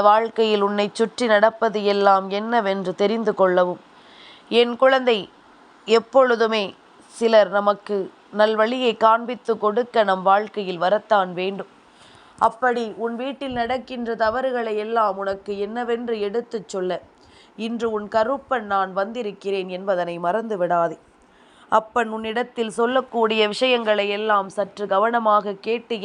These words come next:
என்னவென்று தெரிந்து கொள். நான் உன் முன்னால் நடத்துகின்ற இந்த விஷயங்களை நீ புரிந்து கொண்டாயானால் இந்த வாழ்க்கை எதை தேடிய பயணத்தோடு உன்னை அழைத்துச் சென்று கொண்டிருக்கிறது என்பதனை நிச்சயமாக என் குழந்தை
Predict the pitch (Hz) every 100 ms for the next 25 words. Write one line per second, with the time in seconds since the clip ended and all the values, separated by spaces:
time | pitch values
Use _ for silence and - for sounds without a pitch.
0 | 214 247 220 196 185 190 202 233 208 190
1 | - _ _ _ - - - 202 226 226
2 | 214 220 220 240 247 226 220 226 240 254
3 | 226 220 214 208 202 208 190 247 240 220
4 | 208 202 196 196 214 240 240 233 202 190
5 | 190 185 190 185 190 151 _ _ - _
6 | 226 233 226 220 247 269 262 233 233 240
7 | 240 262 262 240 240 226 247 247 - 247
8 | 269 247 220 214 208 214 240 - 240 233
9 | 220 214 208 220 247 247 214 226 220 208
10 | 208 214 220 208 202 202 202 247 240 226
11 | 220 240 226 202 196 202 226 220 202